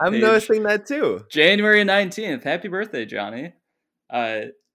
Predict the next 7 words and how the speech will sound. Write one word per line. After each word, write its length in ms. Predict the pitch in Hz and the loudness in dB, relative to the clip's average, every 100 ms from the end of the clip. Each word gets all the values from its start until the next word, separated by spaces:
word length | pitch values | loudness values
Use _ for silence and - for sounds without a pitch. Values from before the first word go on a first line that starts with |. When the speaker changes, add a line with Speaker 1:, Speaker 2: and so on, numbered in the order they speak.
| _ _ _ - | _ _ _ -16
Speaker 2:
what 220 | 123 135 | -12 -10
is, 180 | 123 - | -12 -12
what 160 | 120 117 | -14 -14
is 80 | |
that? 180 | 110 123 | -14 -18
Twenty, 480 | - 131 135 131 123 _ _ _ | -14 -12 -10 -10 -12 _ _ _
twenty-three? 640 | - 123 123 - 120 160 | -16 -14 -14 -12 -12 -12